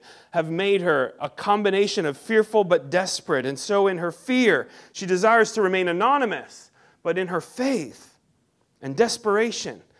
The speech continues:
she attempts to be healed by Jesus anonymously. A private healing. "If I can just touch the edge of his garment, I'm sure I can be healed by such a man as this." And the second she does,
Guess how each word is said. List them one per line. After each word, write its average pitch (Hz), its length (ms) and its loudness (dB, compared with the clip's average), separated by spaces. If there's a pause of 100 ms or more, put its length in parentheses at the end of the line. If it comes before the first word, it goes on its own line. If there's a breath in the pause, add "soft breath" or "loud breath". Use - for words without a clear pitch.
(400 soft breath)
she - 240 -6
attempts 190 460 -6
to 180 100 -8
be 143 140 -6
healed 190 440 -2
by 135 140 -8
Jesus 117 520 -14
anonymously. 135 960 -10 (1200)
A 135 80 -6
private 185 560 2
healing. 175 460 -2
"If 117 120 -10
I 170 120 -2
can 170 200 -6
just 151 300 -6 (440 loud breath)
touch - 420 0
the 165 120 0
edge 180 200 0
of 175 80 0
his 175 140 -2
garment, 156 380 2
I'm 139 100 -8
sure 185 360 0
I 151 40 0
can 156 180 -8
be 143 100 -8
healed 151 380 -6
by 123 100 -12
such - 240 -20
a 170 60 -16
man 143 240 -14
as 120 140 -16
this." - 500 -18 (1500)
And 117 120 -16
the 139 80 -10
second 185 500 -8
she - 220 -18
does, 165 680 -18